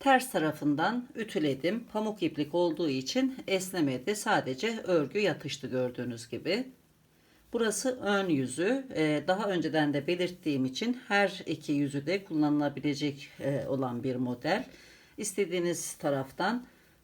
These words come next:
örgünüzün ön yüz olarak kullanabilirsiniz. Kenardaki, e, pomponlar da bu şekilde. Burası ters tarafı. Ön yüz de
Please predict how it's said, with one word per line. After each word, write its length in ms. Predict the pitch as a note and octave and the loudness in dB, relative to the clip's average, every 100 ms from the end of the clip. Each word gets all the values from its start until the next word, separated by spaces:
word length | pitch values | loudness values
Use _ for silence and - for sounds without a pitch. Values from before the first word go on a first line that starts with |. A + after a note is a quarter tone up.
| - | -2
örgünüzün 720 | F#3 F#3 D3+ C#3+ C#3 C3+ G#3 | 4 4 4 2 0 0 -4
ön 280 | G3+ F#3 D#3+ | 0 2 2
yüz 200 | C3+ B2+ | 0 0
olarak 500 | B2+ C3 E3 A3 - | -2 0 0 0 -4
kullanabilirsiniz. 1400 | E3+ D3 C3 F3+ F3+ D3 D3 - A#2+ A#2+ D4+ C4 - - _ _ _ _ _ _ _ _ | 0 0 2 0 0 2 0 -2 -6 0 0 0 -4 -10 _ _ _ _ _ _ _ _
Kenardaki, 720 | - G#3 F#3+ F3+ D#3+ D#3+ - F3+ | -4 0 2 2 2 -2 -2 0
e, 440 | G3+ A#2+ D3+ D3+ | 2 2 0 0
pomponlar 720 | - D#3+ C#3+ C#3+ C3 B2+ A#2+ | 0 0 0 0 0 0 -2
da 180 | F#3+ G#3+ | -2 -4
bu 80 | F#3 | -4
şekilde. 720 | - B2+ - G#2 G#2+ E3+ A#3+ - _ _ _ _ _ _ _ _ - | -4 -6 -6 -10 -2 0 0 -6 _ _ _ _ _ _ _ _ -6
Burası 400 | D3 - F#3 - | -4 -4 -8 -6
ters 340 | D3 C#3 - | -4 -4 -6
tarafı. 560 | A#2+ G#2+ B2+ - F#3+ - _ _ - _ _ _ _ _ _ _ _ _ _ _ _ _ _ - _ _ _ _ _ - | -12 -12 -12 -8 -8 -10 _ _ -20 _ _ _ _ _ _ _ _ _ _ _ _ _ _ -20 _ _ _ _ _ -6
Ön 240 | F3+ D3+ | -2 0
yüz 240 | B2 A#2+ - | -2 -6 -6
de 200 | A3+ | -6